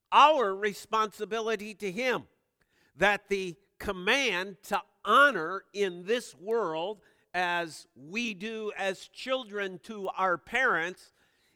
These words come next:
is indeed that which flows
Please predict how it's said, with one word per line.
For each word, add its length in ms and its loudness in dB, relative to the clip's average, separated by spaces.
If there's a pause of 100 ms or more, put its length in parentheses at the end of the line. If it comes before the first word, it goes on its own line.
(140)
is 340 0
indeed 840 -4 (340)
that 340 6
which 380 -4 (120)
flows 680 -2